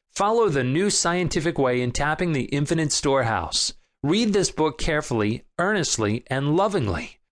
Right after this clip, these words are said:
Prove to yourself the amazing way it can help you. It could be, and I believe it will be, the turning point of your life. Everybody prays.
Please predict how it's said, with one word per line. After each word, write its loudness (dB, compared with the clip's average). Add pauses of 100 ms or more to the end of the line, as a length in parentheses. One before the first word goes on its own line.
(100)
Prove 0
to -2
yourself 0
the 0
amazing 0
way 2
it -2
can -2
help 0
you. -4 (500)
It -2
could 0
be, 0
and -2
I 0
believe 0
it 0
will 4
be, 2
the -2
turning 0
point -2
of -2
your 2
life. -2 (720)
Everybody 2
prays. -2